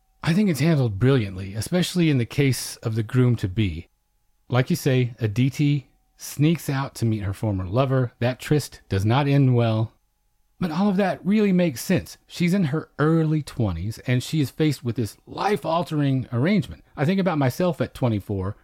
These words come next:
and I would have been confused by all of this swirling around and what I wanted, but she does the right thing. She delivers this news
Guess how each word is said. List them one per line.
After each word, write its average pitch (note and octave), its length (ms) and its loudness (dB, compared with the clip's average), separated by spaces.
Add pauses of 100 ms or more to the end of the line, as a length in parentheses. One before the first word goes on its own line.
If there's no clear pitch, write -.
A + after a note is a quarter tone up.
(120)
and B2+ 140 0
I D#3+ 100 -2
would F3+ 160 0
have D3 80 -4
been A#2+ 160 0
confused A#2+ 680 0
by G#2+ 220 -6
all G#2+ 240 -4
of A2+ 120 0
this A#2 180 0
swirling G#2+ 560 -4
around C#3+ 500 0
and G2 160 0
what F#2+ 140 -4
I F2+ 120 -6
wanted, A#2+ 560 -2 (240)
but - 220 -6
she C3 160 -4
does C#3 420 0
the C3 120 -2
right A2+ 340 0 (260)
thing. - 300 -6 (600)
She C#3+ 160 -2
delivers C#3 480 2
this C#3 180 2
news A2+ 520 0